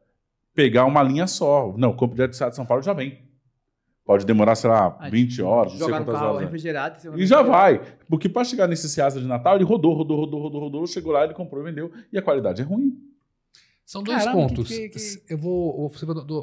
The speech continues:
Speaker 3: do Amazonas, ó, Abraim, vende setecentos mil reais de hortifruti numa loja de tre-, trezentos metros quadrados.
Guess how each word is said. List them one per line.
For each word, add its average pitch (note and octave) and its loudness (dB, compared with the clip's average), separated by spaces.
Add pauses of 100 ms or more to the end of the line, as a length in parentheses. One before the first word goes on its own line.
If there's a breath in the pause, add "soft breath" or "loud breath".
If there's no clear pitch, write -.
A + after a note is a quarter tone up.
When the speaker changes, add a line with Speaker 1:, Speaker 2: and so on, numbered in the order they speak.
Speaker 3:
do C#3 -12
Amazonas, C3+ -4
ó, C#3 -2
Abraim, C3 -8
vende C#3 -10
setecentos D#3 -14
mil F3 -8
reais C#3+ -10
de C3+ -10
hortifruti C3+ -12 (120)
numa B2 -8
loja B2+ -4
de C#3 -8
tre-, C#3 -8 (260)
trezentos C#3 -2
metros D#3 -2
quadrados. G#2 -16